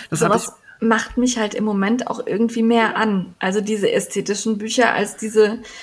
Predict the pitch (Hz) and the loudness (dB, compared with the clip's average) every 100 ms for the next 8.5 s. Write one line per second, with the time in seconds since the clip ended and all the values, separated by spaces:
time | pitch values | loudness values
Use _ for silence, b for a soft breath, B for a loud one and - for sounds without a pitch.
0 | B B - 208 208 202 - _ _ _ | B B -4 -2 0 -2 -4 _ _ _
1 | 196 - - 233 247 240 - 233 233 214 | -8 -6 -6 0 0 0 -2 0 4 4
2 | 196 208 226 220 214 208 - 233 233 - | 2 -4 0 0 -2 -4 2 2 0 -6
3 | - b b b b b _ _ 214 233 | -12 b b b b b _ _ 0 2
4 | - 196 233 220 226 214 190 185 - 208 | 2 4 6 8 8 4 0 -2 -4 -6
5 | 202 202 - 208 208 214 214 214 233 240 | -6 -6 -8 -4 -4 -4 -6 -4 -4 -4
6 | 208 220 220 226 - 214 208 185 180 185 | -8 -8 -10 -10 -10 -10 -10 -10 -10 -12
7 | 180 208 B B B - 165 - 165 160 | -12 -14 B B B -8 -6 -4 -2 -2
8 | - _ _ _ 214 | -6 _ _ _ -14